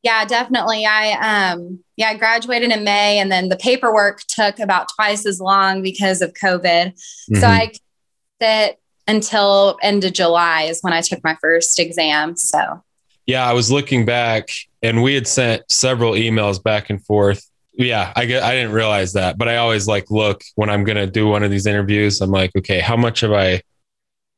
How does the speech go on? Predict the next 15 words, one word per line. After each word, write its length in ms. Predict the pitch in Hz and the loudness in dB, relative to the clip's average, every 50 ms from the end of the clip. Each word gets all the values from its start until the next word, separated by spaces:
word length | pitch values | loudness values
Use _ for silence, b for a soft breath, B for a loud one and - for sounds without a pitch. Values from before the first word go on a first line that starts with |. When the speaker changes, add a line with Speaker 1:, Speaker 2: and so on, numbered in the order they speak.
| _ _ _ _ _ _ _ - | _ _ _ _ _ _ _ -4
Speaker 2:
I 120 | 107 101 95 | -4 -2 0
don't 100 | 95 95 | 0 -2
know, 140 | 87 85 85 | -2 0 0
what, 280 | 104 117 117 117 - | 0 0 0 0 0
what 180 | - 110 123 127 | 0 0 0 2
did, 220 | 123 117 110 107 - - | 0 0 -2 -4 -4 -2
what 240 | 117 120 120 123 - | 0 0 0 0 0
Speaker 1:
Um, 140 | 208 147 101 | 0 0 2
Speaker 2:
advice 420 | 104 104 113 113 117 117 113 - | 2 2 2 0 0 0 -2 -2
did 140 | - 123 117 | -2 0 0
I 80 | 113 | 0
give 280 | 110 104 117 117 110 104 | 0 0 -2 -2 0 0
them, 280 | 113 110 110 107 104 104 | 0 0 0 0 0 0
or 160 | 98 95 95 | 0 0 2
what?" 320 | 101 107 107 107 - - | 2 2 2 2 0 -4